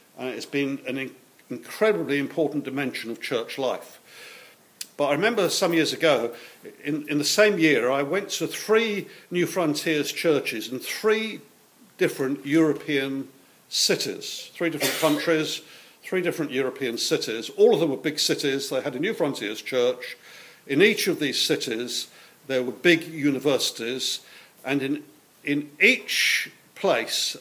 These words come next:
I asked the leaders what they were doing about outreach to students. And in each of those three European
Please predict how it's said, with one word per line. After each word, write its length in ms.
I 200
asked 520
the 100
leaders 680
what 300
they 120
were 100
doing 540
about 400
outreach 460
to 80
students. 880
And 140
in 180
each 280
of 80
those 300
three 220
European 680